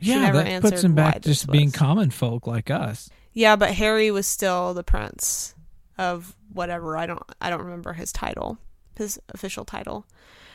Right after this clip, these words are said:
Speaker 1: But, um, when they decided to go to America, well, when they decided to go to Canada, 'cause they went to Canada first, um, they left in,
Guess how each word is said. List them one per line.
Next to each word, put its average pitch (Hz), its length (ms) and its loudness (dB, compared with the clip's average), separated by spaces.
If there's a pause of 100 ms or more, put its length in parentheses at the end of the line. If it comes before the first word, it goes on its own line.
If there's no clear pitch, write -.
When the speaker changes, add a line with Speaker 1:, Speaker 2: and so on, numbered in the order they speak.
(160)
Speaker 1:
But, 208 400 4
um, 202 480 -4
when 233 380 2
they 214 160 2
decided 214 720 -2
to 202 160 -6
go 185 500 -2
to - 140 -6
America, 175 560 -6 (580)
well, 190 260 2
when 208 140 2
they 196 100 4
decided 214 280 4
to 220 80 0
go 190 140 2
to 180 80 -2
Canada, 170 500 -4
'cause 185 160 -10
they 175 120 -2
went 175 160 -6
to - 40 -14
Canada 165 340 -8
first, - 560 -8 (460)
um, 185 560 0 (200)
they 196 640 2
left 185 640 -2 (200)
in, 185 340 -4